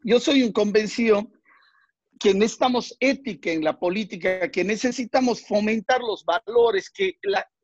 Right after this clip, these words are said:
la política tiene que ser dignidad. El momento que eso, que eso ocurra, no nos van a robar.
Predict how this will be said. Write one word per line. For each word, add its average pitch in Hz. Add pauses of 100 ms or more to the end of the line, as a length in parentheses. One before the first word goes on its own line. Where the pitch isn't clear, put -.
(160)
la 202
política 262
tiene 247
que 180
ser 214 (180)
dignidad. 185 (1160)
El 208
momento 269
que 196
eso, 208 (180)
que -
eso 240
ocurra, 165
no 247
nos 240
van 233
a 180
robar. 165